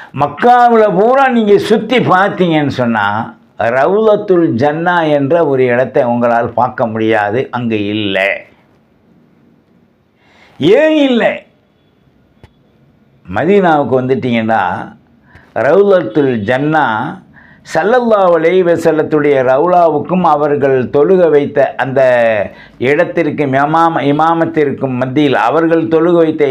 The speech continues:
இமாமத்திற்கும் மெம்பருக்கும் இடையில் நடுவில் ரவுலத்தும்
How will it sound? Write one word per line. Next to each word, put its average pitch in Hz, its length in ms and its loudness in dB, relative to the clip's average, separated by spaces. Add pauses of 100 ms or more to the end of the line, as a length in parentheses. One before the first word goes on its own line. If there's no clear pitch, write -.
இமாமத்திற்கும் 147 840 -2
மெம்பருக்கும் 147 580 -2 (120)
இடையில் 165 380 0 (120)
நடுவில் 180 520 2 (680)
ரவுலத்தும் 180 760 2